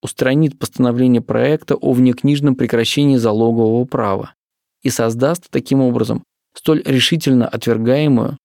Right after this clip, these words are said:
и редакционную, и особыми комиссиями ипотеку собственника. Но само собой разумеется, что с этим будут связаны в каждом отдельном случае значительные формальные неудобства и некоторые расходы, не говоря уже о том, что по отношению к малоопытным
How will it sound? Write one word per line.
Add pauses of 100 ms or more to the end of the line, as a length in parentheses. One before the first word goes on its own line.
(140)
и
редакционную,
и
особыми
комиссиями
ипотеку
собственника. (800)
Но
само
собой
разумеется,
что
с
этим
будут
связаны
в
каждом
отдельном
случае
значительные
формальные
неудобства (380)
и
некоторые
расходы, (380)
не
говоря
уже
о
том,
что
по
отношению
к
малоопытным